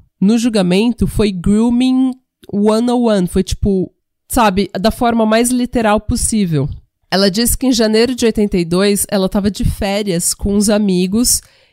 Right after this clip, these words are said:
e que ela, ela ligou pra ele dizendo que ela não queria mais ficar com ele, que ela não queria mais estar num relacionamento com ele.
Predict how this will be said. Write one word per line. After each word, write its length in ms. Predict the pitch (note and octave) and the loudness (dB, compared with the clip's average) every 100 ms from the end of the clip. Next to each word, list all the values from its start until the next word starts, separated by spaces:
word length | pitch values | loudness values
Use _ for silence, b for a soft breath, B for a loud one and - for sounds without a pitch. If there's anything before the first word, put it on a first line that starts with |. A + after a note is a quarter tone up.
| b | b
e 140 | A3 | -6
que 260 | - B3 A#3+ | -2 -2 0
ela, 540 | G3+ G3+ G#3+ G#3+ G#3 - _ _ | 2 0 2 2 0 -4 _ _
ela 200 | - G#3 | -2 0
ligou 360 | G#3+ A3+ G3 A3 | 2 0 0 0
pra 200 | - A3 | 0 -2
ele 220 | F#3+ G3 | -2 -4
dizendo 400 | F#3+ G3+ G3 F#3+ | -4 -2 0 -2
que 120 | G#3 | -2
ela 140 | G3+ F#3+ | 0 0
não 200 | G3+ A3+ | -2 -4
queria 360 | - A3 A3 | -4 -4 -2
mais 280 | G#3 F3+ F3+ | 0 0 -2
ficar 280 | - - E3+ E3+ | -4 -2 -2 -2
com 180 | - F3 | -2 0
ele, 220 | D3+ D3+ | 0 -2
que 100 | - | -2
ela 160 | F3 E3+ | -2 0
não 140 | F3+ | 0
queria 280 | G3+ A3+ G3+ | -2 -2 0
mais 140 | F#3+ F#3 | 0 0
estar 120 | F#3 | 0
num 80 | E3+ | 2
relacionamento 680 | E3+ D#3+ - F3 D#3+ D#3 | 2 0 0 0 2 0
com 160 | - F3 | 0 0
ele. 300 | D#3+ D3+ D3 | 2 0 -2